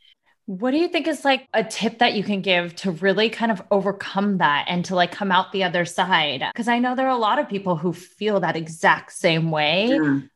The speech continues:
Speaker 1: And looking back and maybe reflecting over it, was there a key moment or a key thing,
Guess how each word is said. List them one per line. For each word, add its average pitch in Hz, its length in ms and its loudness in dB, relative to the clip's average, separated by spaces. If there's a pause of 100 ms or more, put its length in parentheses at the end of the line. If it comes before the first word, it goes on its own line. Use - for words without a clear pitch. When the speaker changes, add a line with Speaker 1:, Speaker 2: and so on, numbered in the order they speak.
Speaker 1:
And 214 200 0
looking 247 300 -2
back 196 320 -2
and 185 100 0
maybe 185 260 0
reflecting 190 640 -2
over 160 360 0
it, 156 300 0
was 196 440 0
there 214 240 0
a 196 120 -2
key 214 560 -2
moment 190 600 0
or 165 120 0
a 165 100 -8
key 202 480 -2
thing, 170 460 2